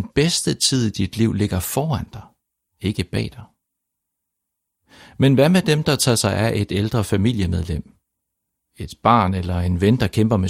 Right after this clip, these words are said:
sygdom? Hvordan kan de bevare glæden? Det vil vi få svar på i den næste studieartikel. Hvad vil du svare? Hvad kan stjæle ældre brødre og søstres glæde?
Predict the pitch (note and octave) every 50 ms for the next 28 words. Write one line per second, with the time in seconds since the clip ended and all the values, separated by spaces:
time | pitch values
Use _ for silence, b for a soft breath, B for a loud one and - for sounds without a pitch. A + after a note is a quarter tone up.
0 | - - C#3+ D3+ - - F#2+ - - - _ _ _ _ _ _ _ _ _ _
1 | _ _ _ _ _ _ _ _ _ _ _ _ _ _ - F2 F2 E2+ G2 A#2
2 | C#3 - B2+ - - C3+ E3 - C#3 G2 G2+ G2 F#2+ F2+ - - F#2+ F#2 F#2 F#2+
3 | G#2+ G#2 - _ _ _ _ _ _ _ _ _ _ _ _ _ _ _ _ _
4 | _ _ _ _ _ _ _ _ _ _ _ - C3 D3 F#3+ F3+ D#3+ C#3 - B2+
5 | A2 - - B2 B2 A2+ - - A#2 G#2 - - - A#2+ G#2+ - G#2 G2+ G2+ A2
6 | B2+ - - G2+ - - G2 F#2 E2+ - E2 D#2 - - - E2 - D2+ D2+ -
7 | _ _ _ _ _ _ _ _ _ _ _ _ _ _ _ _ _ _ _ _
8 | _ _ _ _ _ _ _ _ _ _ _ _ _ _ _ _ _ _ _ _
9 | _ _ _ _ _ _ - F2+ F2+ G#2+ G#2 G2+ - - F#2+ F2 E2+ F#2 A#2 C3
10 | - _ _ _ _ _ _ _ _ _ _ _ _ _ _ _ _ _ _ _
11 | _ _ _ _ _ _ _ _ _ _ _ _ _ _ _ _ _ _ _ _
12 | _ _ _ A2 F#2+ B2 - - A3 F3+ - - - C3+ D3 D3 D#3 - - A2+
13 | A#2 B2+ B2+ - C3+ A#2+ - - - F#2+ G2 G#2 A#2 A#2 G2+ F#2+ - - G2 F2
14 | - G#2+ G2 - - F2 E2 E2+ E2+ E2